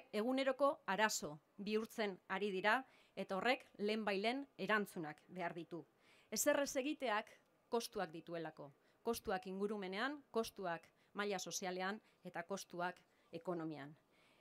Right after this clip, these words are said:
Eta horregaitik esaten dugu hemen Bermeon, Urdaibaiko ate honetan, ur horniduran argi eta garbi, eta berriro errepikatzen dugu, ur hornidura,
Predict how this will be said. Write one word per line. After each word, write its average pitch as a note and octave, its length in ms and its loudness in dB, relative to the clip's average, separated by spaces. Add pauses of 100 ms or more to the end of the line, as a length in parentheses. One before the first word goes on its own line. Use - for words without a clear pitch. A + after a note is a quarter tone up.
Eta G#3+ 160 2
horregaitik D4+ 420 2
esaten C4 340 -2
dugu C#4 240 0
hemen A3+ 300 -2
Bermeon, A#3+ 640 0
Urdaibaiko G#3+ 580 0 (180)
ate G#3 360 0
honetan, F#3+ 500 -2 (180)
ur - 300 2
horniduran A3+ 720 2 (460)
argi C4 340 2 (180)
eta F#3+ 240 -2
garbi, G3 420 2
eta E3+ 160 -6
berriro F#3+ 640 0
errepikatzen G3 640 -4
dugu, F3 220 0 (180)
ur A#3+ 240 -4
hornidura, B3 540 2